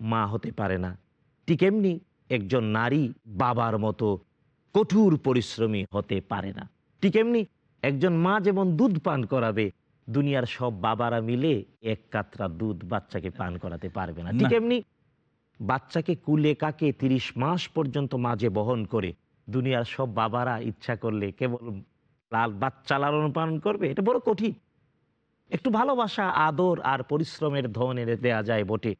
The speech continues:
Speaker 1: কিন্তু এই অনেক কঠিন কাজগুলো নারী সম্পাদন করেন।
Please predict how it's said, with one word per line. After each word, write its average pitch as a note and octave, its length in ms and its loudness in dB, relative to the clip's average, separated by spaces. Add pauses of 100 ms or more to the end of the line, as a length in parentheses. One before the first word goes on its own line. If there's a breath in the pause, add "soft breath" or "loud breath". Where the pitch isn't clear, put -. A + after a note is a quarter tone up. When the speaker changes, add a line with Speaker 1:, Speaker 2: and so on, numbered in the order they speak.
(300)
Speaker 1:
কিন্তু A3 300 2 (500)
এই C3 120 2 (640)
অনেক G3+ 340 4 (100)
কঠিন B3 460 6
কাজগুলো A2+ 640 -2 (480)
নারী G2 540 -2
সম্পাদন F#2 680 -6
করেন। F#2 320 -2